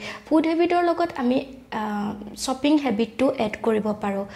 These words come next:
Friend, দেখা পোৱা যায় যে যেতিয়া আমি গ্ৰচাৰী shopping কৰিবলৈ যাওঁ, তেতিয়া আমি, আ,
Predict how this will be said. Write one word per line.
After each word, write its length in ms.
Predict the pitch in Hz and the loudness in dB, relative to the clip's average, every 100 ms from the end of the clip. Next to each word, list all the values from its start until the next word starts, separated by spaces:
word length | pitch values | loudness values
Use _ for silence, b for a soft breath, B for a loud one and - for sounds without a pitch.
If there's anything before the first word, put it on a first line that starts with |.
| B B B - | B B B -4
Friend, 300 | 311 359 370 | 0 2 2
দেখা 300 | 220 214 277 | 2 0 -2
পোৱা 240 | 285 320 330 | 2 2 4
যায় 240 | 330 320 | 4 2
যে 240 | 277 254 294 | 2 0 2
যেতিয়া 320 | 240 247 285 | 0 2 0
আমি 360 | - 285 311 311 B B - | 2 2 2 0 B B 0
গ্ৰচাৰী 480 | 233 226 - 277 | 2 4 4 4
shopping 360 | 294 294 285 294 | 4 2 2 2
কৰিবলৈ 480 | 294 294 285 302 277 | 4 2 4 4 4
যাওঁ, 300 | 214 214 311 - | 2 -2 -2 -2
তেতিয়া 300 | 247 262 269 | 0 2 2
আমি, 460 | - 233 254 269 B B - | 2 4 4 4 B B -4
আ, 300 | 220 208 | 0 0